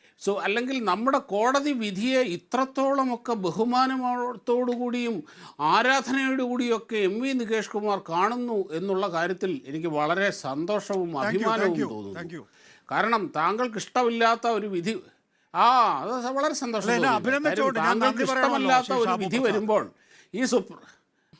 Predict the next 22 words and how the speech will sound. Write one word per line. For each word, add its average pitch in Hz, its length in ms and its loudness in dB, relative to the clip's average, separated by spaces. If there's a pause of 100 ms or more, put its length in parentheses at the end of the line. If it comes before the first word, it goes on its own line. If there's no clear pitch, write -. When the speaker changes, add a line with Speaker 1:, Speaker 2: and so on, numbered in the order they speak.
(120)
Speaker 1:
ആ, 214 100 4 (680)
അതല്ല, 285 380 2
തീർച്ചയായിട്ടും, 285 460 0
തീർച്ചയായിട്ടും, 262 380 0
തീർച്ചയായിട്ടും, 147 400 -4
തീർച്ചയായിട്ടും. 131 420 -6
ഞാൻ 220 180 0
അങ്ങേ, 262 240 0 (440)
അങ്ങേറ്റം 208 580 -2 (220)
നന്നായിട്ട് 233 460 -2
അഭിനന്ദിക്കുക 254 500 -2
തന്നെയാണ് 285 420 0
ചെയ്യുന്നത്. 117 600 -6 (480)
അതായത് 233 440 2 (320)
ഇവിടെ 208 480 4
അയോധ്യ 214 560 2
വിധി 277 220 0
വന്നപ്പോൾ 220 640 0 (260)
സുപ്രീം 247 380 2
കോടതി 233 300 2
ഫാസിസ്റ്റ് 196 500 0
കോടതിയായിരുന്നു, 214 880 0